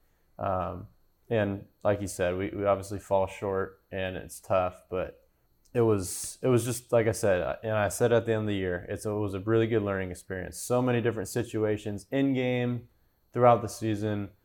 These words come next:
um, where me as a person and also as a quarterback has to, like, digest it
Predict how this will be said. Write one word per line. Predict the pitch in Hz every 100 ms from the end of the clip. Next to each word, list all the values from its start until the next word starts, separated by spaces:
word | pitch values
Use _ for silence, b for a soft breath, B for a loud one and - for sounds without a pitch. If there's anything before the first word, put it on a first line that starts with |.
| _ _ -
um, | 107 101 95 92 92 -
where | 120 113 104
me | 110 113
as | 107
a | 95
person | - 131 139 135 127
and | 107
also | 107 110 104
as | 87
a |
quarterback | - 113 104 98 95 107
has | 101 92 - -
to, | 101 98 95 92 92 _ _ _ _ -
like, | 95 92
digest | 98 95 104 117 117 123
it | 113 117